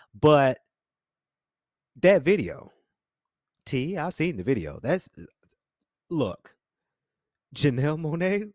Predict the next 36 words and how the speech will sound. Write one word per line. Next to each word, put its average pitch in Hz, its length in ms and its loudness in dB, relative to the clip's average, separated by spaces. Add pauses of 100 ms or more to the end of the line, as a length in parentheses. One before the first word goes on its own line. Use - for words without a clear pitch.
(120)
look, 117 440 -4 (600)
she, 190 260 -8
she 214 180 -4
messed 123 260 -2
around. 107 500 -6
She, 180 200 -4
she 202 240 -4
messed 185 300 -4
around 151 420 0
and 127 160 -6
having 139 340 2
us 135 180 -4
guys 131 340 0
out 127 220 -8
here 127 260 -4
feeling 117 440 -2
some, 117 300 -10 (280)
some, 110 240 -6
some 113 220 -8
goodness 120 540 0
and 120 440 -8
for 117 160 2
us, 113 140 -2
this 117 280 -6
good 143 240 2
summer 127 380 2
vibes 110 420 0
going 95 360 -6
for 71 100 -14
us. 78 240 -8
Because 110 480 2 (340)
let 127 180 2
me 170 80 -2
tell 165 240 2
y'all, 120 380 -12 (920)
that 135 560 0